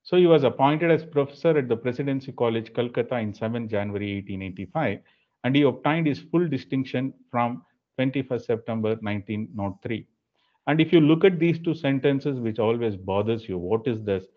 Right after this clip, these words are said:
full distinction, you, even though he was appointed as professor at, uh, eighteen eighty-five. I think in the peri-, in, uh, life of, uh, J C Bose, uh,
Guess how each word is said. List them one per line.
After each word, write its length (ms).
full 320
distinction, 680
you, 300
even 240
though 100
he 80
was 180
appointed 480
as 180
professor 500
at, 260
uh, 160
eighteen 300
eighty-five. 520
I 60
think 380
in 160
the 80
peri-, 640
in, 180
uh, 440
life 360
of, 200
uh, 120
J 180
C 140
Bose, 400
uh, 140